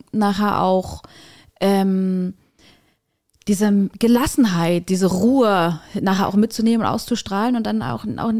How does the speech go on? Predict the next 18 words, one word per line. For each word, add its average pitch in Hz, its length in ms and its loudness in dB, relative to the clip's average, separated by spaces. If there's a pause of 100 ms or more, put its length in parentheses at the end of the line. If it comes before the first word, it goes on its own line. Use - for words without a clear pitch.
(100)
auch, - 360 -6
ähm, 208 680 -4
vielleicht 214 320 -8
sich 220 100 -12
mal 214 180 -8
erlauben, 208 360 -6
ein - 20 -6
paar 214 140 -6
mehr 214 360 -4
Fragezeichen 180 680 -6
hinter 175 240 -4
Konzepte 180 460 -8
zu - 100 -10
machen 202 260 -6
und 202 80 -8
sich 196 140 -8
nicht 196 160 -6
jede 175 240 -6